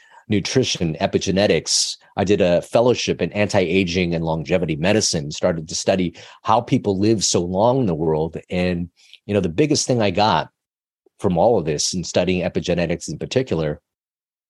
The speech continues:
is how we live our life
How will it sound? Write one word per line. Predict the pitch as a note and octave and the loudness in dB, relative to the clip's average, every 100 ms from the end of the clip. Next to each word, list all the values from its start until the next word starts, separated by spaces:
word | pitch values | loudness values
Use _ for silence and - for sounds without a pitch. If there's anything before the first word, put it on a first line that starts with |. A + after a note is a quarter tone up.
| _ _ | _ _
is | - F#2 F2+ E2 - - _ _ _ _ | 0 0 0 -2 -4 -8 _ _ _ _
how | - E2+ C3+ | -4 2 4
we | E3 D3+ | 4 4
live | B2 B2+ | 4 4
our | A2+ | 4
life | F#2+ F2+ E2+ - - - | 2 2 0 -2 -12 -20